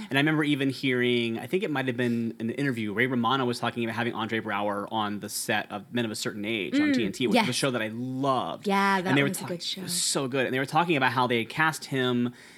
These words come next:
Speaker 1: and the part he was playing was written for the actor who played Bumpy on The Wire,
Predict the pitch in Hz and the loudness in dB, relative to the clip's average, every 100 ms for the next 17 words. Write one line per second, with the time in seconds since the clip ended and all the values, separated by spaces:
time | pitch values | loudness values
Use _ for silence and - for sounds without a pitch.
0 | - - 123 120 - - 127 - 180 156 | -8 0 2 2 -2 -6 -4 2 4 4
1 | 156 131 - 151 143 127 123 113 120 156 | 2 0 0 2 4 2 0 -2 0 0
2 | 160 135 135 123 110 113 - 120 113 113 | 0 -2 -2 -2 0 0 -2 -2 -2 -2
3 | 120 - 120 110 - 117 120 120 101 98 | -4 -2 -2 -2 -2 -2 0 -2 -2 -4
4 | 82 104 104 98 98 90 - 110 101 92 | -6 -6 -6 -6 -8 -8 -8 -8 -4 -2
5 | 117 180 | 0 0